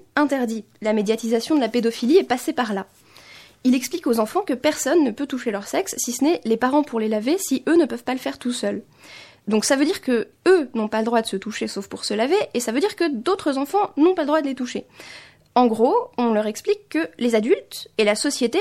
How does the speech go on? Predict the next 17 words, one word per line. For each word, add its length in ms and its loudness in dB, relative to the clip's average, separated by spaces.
attendent 380 0
d'eux 180 0
qu'ils 220 0
soient 240 2
abstinents, 500 -2
que 80 2
tout 260 -4
ce 80 -6
qui 140 -4
relève 340 0
de 80 0
la 100 -2
sexualité 680 -2
leur 160 0
est 60 -2
strictement 440 0
interdit. 400 -4